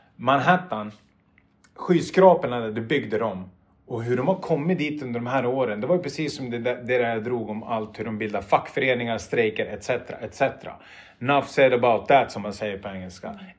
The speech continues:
I alla fall, hur blev de fem familjer? Jo, men de mördade ju, de slog ut de andra. Varför gjorde de det? Jo, men de ville ha mer pengar, de ville ha mer makt.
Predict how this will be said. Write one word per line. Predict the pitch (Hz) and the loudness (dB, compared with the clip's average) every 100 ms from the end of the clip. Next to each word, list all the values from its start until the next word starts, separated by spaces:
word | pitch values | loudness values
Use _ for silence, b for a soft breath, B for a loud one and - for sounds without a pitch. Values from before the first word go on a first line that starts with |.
| _ | _
I | 160 156 | 6 8
alla | 156 147 | 8 4
fall, | - 185 95 95 B B B B B B B B | 4 2 2 -4 B B B B B B B B
hur | - 185 196 | 2 4 4
blev | 147 151 | 6 6
de | 143 147 | 6 2
fem | - 160 143 | 4 4 4
familjer? | 120 160 185 165 104 98 | 0 2 2 2 -2 -4
Jo, | 165 | 0
men | 165 143 | 2 4
de | 156 | 4
mördade | 180 170 165 170 | 6 6 4 2
ju, | |
de | 123 123 | 2 -4
slog | - 185 156 | 0 2 4
ut | 151 175 175 | 4 2 0
de | 120 | -2
andra. | 123 123 127 104 | -2 -2 -4 4
Varför | 185 180 - 151 | 6 6 2 -4
gjorde | 147 131 | -2 -2
de | 135 135 | -2 0
det? | 147 117 | 0 -2
Jo, | 107 | -2
men | 147 139 | -4 -4
de | 151 | -4
ville | 156 | -2
ha | 151 | -2
mer | 151 165 | -2 -4
pengar, | 151 147 131 101 | -4 -6 -6 -8
de | 107 | -6
ville | 131 135 | -4 -2
ha | 127 | -2
mer | 131 139 | -4 -6
makt. | 123 143 - - - | -6 -6 -8 -16 -20